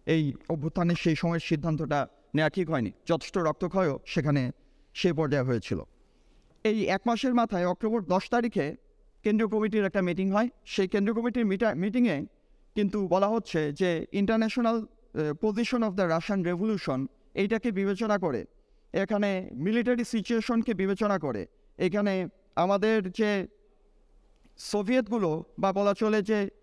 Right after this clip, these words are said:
এই সংগ্রাম পরিষদগুলো, শ্রমিক, সৈনিক এবং, আহ, কৃষকদের যে সোভিয়েতগুলো ইতিমধ্যে গড়ে উঠেছে, সেই সোভিয়েতগুলোতে,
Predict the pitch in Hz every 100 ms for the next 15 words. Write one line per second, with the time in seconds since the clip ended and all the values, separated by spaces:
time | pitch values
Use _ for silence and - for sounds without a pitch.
0 | - 160 151 135 - 208 220 226 220 214
1 | 233 180 143 95 - _ _ - - 196
2 | 208 254 - - _ _ _ - 196 202
3 | 226 214 185 180 170 - _ _ - -
4 | 135 117 - 208 254 233 226 196 208 185
5 | 165 170 190 190 233 196 208 196 190 190
6 | 185 185 202 190 156 - 175 202 190 208
7 | 202 240 202 240 226 160